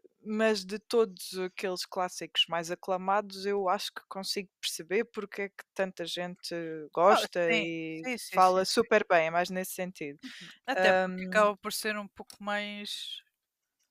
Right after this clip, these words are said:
Speaker 2: à frente, não é? Uma novela mais
Speaker 1: É
Speaker 2: à
Speaker 1: isso,
Speaker 2: frente do seu
Speaker 1: sim,
Speaker 2: tempo.
Speaker 1: sim, sim,
Speaker 2: Ahm,
Speaker 1: um bocadinho.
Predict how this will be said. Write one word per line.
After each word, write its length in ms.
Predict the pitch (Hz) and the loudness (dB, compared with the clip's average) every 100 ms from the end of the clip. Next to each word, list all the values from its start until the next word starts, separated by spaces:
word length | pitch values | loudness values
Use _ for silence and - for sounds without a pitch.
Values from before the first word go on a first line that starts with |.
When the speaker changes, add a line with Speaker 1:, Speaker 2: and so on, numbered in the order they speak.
| - | -2
Speaker 2:
à 100 | 233 | -2
frente, 540 | - - 208 208 190 | -2 -2 -2 -2 -6
não 100 | 165 | -12
é? 120 | 165 180 | -10 -10
Uma 340 | 185 180 185 | -12 -14 -10
novela 400 | 190 180 196 196 | -10 -2 0 0
mais 300 | 190 196 220 | 2 6 8
Speaker 1:
É 0 | |
Speaker 2:
à 100 | 214 240 | 8 6
Speaker 1:
isso, 40 | |
Speaker 2:
frente 260 | 214 208 185 | 2 -2 -4
do 100 | 180 | -6
seu 180 | - 214 | -2 -2
Speaker 1:
sim, 360 | 214 180 180 180 | 0 -2 -2 -8
Speaker 2:
tempo. 180 | 156 151 - - | -8 -10 -12 -8
Speaker 1:
sim, 460 | - - 214 190 170 - | -4 0 0 -2 -8 -10
sim, 280 | - 175 160 | -8 -8 -4
Speaker 2:
Ahm, 760 | 185 185 180 175 175 175 175 | 0 0 0 -4 -12 -14 -16
Speaker 1:
um 20 | 175 | -12
bocadinho. 460 | - 175 170 156 | -4 -4 -4 -10